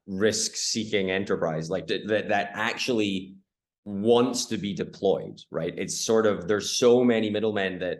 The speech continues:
all intention is lost, and it's, it's, it's just self-serving in the end. But it's, it's self-serving in a particularly perverse way that is nonetheless justified because of inflation,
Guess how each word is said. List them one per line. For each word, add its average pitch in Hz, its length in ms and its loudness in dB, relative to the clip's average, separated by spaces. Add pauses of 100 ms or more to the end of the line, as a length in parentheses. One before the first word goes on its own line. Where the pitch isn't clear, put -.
(460)
all 120 240 6
intention 104 420 2
is 95 140 -2
lost, 92 380 0
and 98 120 -2
it's, 85 240 -8
it's, 92 220 -6
it's 98 220 -2
just - 220 -4
self-serving 92 640 0
in 101 80 0
the 95 120 0
end. 127 260 -4 (420)
But 104 140 4
it's, - 440 -6
it's 104 200 -2
self-serving 113 720 2
in 98 80 -2
a 95 80 -2
particularly 101 640 -4
perverse 98 600 -4
way 92 420 0
that 87 320 -2 (340)
is 131 260 4
nonetheless 113 680 2
justified 82 840 -4 (320)
because 95 260 -4
of 85 80 -8
inflation, 85 500 -6